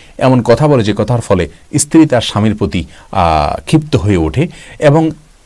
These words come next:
এর বিপরীতটাও আমরা জানি, আমাদের সমাজে স্বামীদেরকেও ক্ষিপ্ত করা হয়, অনেক সময় বাসাবাড়ি থেকেও ক্ষিপ্ত করা হয় স্ত্রীদের প্রতি, নানা কথা বলে বলে তাদের কান ভারী করা হয়, তাদের সম্পর্ক নষ্ট করা হয়। স্বামী স্ত্রীর মধ্যে সম্পর্ক নষ্ট করার জন্য কোনো কথা যদি বলি আমরা,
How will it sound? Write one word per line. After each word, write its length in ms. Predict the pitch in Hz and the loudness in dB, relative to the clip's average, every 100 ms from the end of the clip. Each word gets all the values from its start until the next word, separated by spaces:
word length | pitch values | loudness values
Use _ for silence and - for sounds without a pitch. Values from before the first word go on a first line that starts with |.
| _ | _
এর 140 | 151 | 2
বিপরীতটাও 500 | 127 156 214 208 190 | 4 4 4 4 2
আমরা 180 | 127 107 | 2 2
জানি, 280 | 90 92 123 | 2 0 0
আমাদের 200 | 98 87 | -2 -4
সমাজে 360 | - 92 85 82 | -4 -4 -4 -4
স্বামীদেরকেও 640 | - 160 180 160 135 117 | 0 2 4 2 2 -2
ক্ষিপ্ত 300 | - 156 170 | 0 -2 -2
করা 220 | 156 110 | 2 2
হয়, 180 | 92 98 | 4 0
অনেক 140 | 90 | 0
সময় 220 | - 90 80 | -2 -4 -6
বাসাবাড়ি 520 | - 85 143 165 165 | -2 0 4 6 6
থেকেও 260 | 156 151 | 4 0
ক্ষিপ্ত 240 | - 135 131 | -2 -4 -2
করা 220 | 113 95 | 0 2
হয় 160 | 95 85 | 0 -2
স্ত্রীদের 420 | - 170 123 80 | -2 0 0 -2
প্রতি, 240 | 80 85 - - - | -6 -8 -12 -20 -6
নানা 240 | 101 107 107 | -2 -2 0
কথা 240 | 117 117 | -2 0
বলে 240 | 101 101 98 | 0 0 0
বলে 180 | 92 87 | -2 -2
তাদের 200 | 87 85 | -4 -2
কান 220 | 95 98 | -2 0
ভারী 180 | 117 131 | 0 0
করা 180 | 127 | 0
হয়, 120 | 120 156 | 0 -4
তাদের 180 | 90 | -4
সম্পর্ক 380 | - 101 87 76 | -4 -4 -4 -4
নষ্ট 240 | 101 104 - | -4 -4 -6
করা 180 | 80 | -4
হয়। 140 | 78 78 - - - | -4 -6 -12 -20 -6
স্বামী 220 | 120 127 | -2 -2
স্ত্রীর 200 | - 117 | -2 -4
মধ্যে 200 | 101 98 | -2 -4
সম্পর্ক 460 | - 90 127 - | -4 -2 -4 -4
নষ্ট 340 | 107 107 - 185 | -4 -4 -2 -2
করার 360 | 170 151 120 | 2 2 2
জন্য 260 | 101 208 82 | 0 -2 -4
কোনো 180 | - 87 | -4 -4
কথা 280 | - - 113 | -4 -2 -4
যদি 200 | 95 87 | -2 -4
বলি 240 | 85 85 | -2 -4
আমরা, 260 | 78 76 | -4 -6